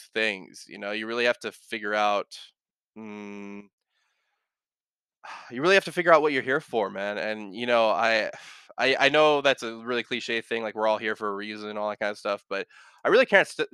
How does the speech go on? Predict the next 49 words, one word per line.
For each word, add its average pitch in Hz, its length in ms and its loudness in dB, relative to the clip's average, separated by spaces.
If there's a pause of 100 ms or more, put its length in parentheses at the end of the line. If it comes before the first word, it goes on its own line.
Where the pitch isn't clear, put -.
(100)
can't 170 140 2
stress - 260 -4
it 127 80 -4
enough 131 440 2
when, 120 340 0 (400)
you 131 80 -6
know, 131 80 2
when 123 240 -2
we 160 80 -4
die 170 220 4
prematurely, 139 640 -6
man, 104 280 -6
that's, 113 260 -4
that's 120 240 -6
potential 127 540 -2
loss 107 340 0
to 113 100 -6
the, 101 240 -6
to 117 80 -8
the 101 100 -10
world, 101 460 -4 (200)
you 104 80 -14
know, 104 220 0
of 107 80 -2
a 101 60 -8
potential 110 560 -4
doctor, 110 480 2
a 98 60 -8
potential, 110 520 -4 (320)
I 107 80 0
don't 104 100 2
know, 104 160 0
maybe 131 220 0
you 135 140 2
coulda 135 180 4
helped 143 200 4
somebody, 101 420 -4
maybe 113 200 -8
you 123 140 -8
could've 120 340 -4 (380)
done 120 180 2
this. 139 220 0
You 180 140 -8
just, 208 260 -8
you 160 180 -8
never 170 380 0
would've 165 260 -4
known 117 540 -2 (380)
if, 107 140 -4